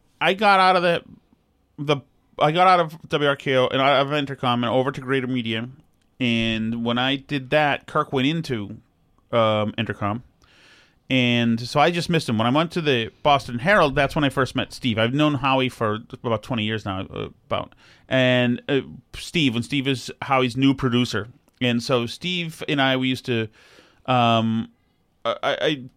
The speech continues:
I do stuff with Howie and Steve. We also, we all were kind of working together 'cause Howie for a while was doing a lot of Herald Radio stuff with us too. Um,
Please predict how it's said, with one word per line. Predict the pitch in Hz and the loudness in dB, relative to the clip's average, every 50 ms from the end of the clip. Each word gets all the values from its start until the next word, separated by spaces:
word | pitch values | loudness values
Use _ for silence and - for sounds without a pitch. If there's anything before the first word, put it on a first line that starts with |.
| _ _ _ _ _ _ _ - | _ _ _ _ _ _ _ 0
I | - 160 | 0 0
do | 151 156 170 | 0 0 -4
stuff | - - 180 151 147 | -2 0 0 0 0
with | 156 139 | -2 -2
Howie | 135 147 151 156 156 151 151 151 | 2 2 4 4 4 4 2 0
and | 147 139 135 131 127 | -2 -2 -4 -4 -6
Steve. | - - 143 143 139 139 143 | -8 -6 -4 -2 -2 0 0
We | 156 160 | 2 4
also, | 160 175 180 175 - - 180 | 4 4 4 2 -2 -4 -6
we | 151 160 160 | -2 0 2
all | 160 175 175 | 2 4 4
were | 160 156 | 2 0
kind | - 180 165 151 | 0 0 2 2
of | 143 139 143 | 2 2 2
working | 143 143 - 156 131 | 0 0 0 0 -2
together | 120 120 131 139 139 120 107 | 0 2 4 4 4 4 2
'cause | - 120 110 | 0 -4 -4
Howie | 110 135 143 156 151 143 135 127 | 2 2 4 4 4 2 0 -2
for | - 139 | -2 0
a | 120 | 2
while | 117 120 127 131 123 113 107 | 2 4 4 4 2 0 0
was | 110 107 - | -4 -4 -4
doing | 120 113 113 | -4 -2 -2
a | 110 | 0
lot | 110 110 110 | 0 0 0
of | 107 | 0
Herald | 117 113 110 101 | 0 0 0 0
Radio | 110 113 117 117 113 | -2 -2 0 -2 -2
stuff | 107 - 113 95 - | -2 -2 -4 -6 -4
with | 107 98 | -4 -6
us | 101 101 - | -6 -8 -8
too. | - - 113 104 - _ _ _ _ - - - - - - _ _ _ _ - | -6 -6 -6 -6 -6 _ _ _ _ -20 -20 -20 -20 -20 -20 _ _ _ _ -2
Um, | 135 131 123 123 120 120 117 117 117 117 113 117 - | 0 2 2 4 4 4 4 2 2 0 -2 -2 -6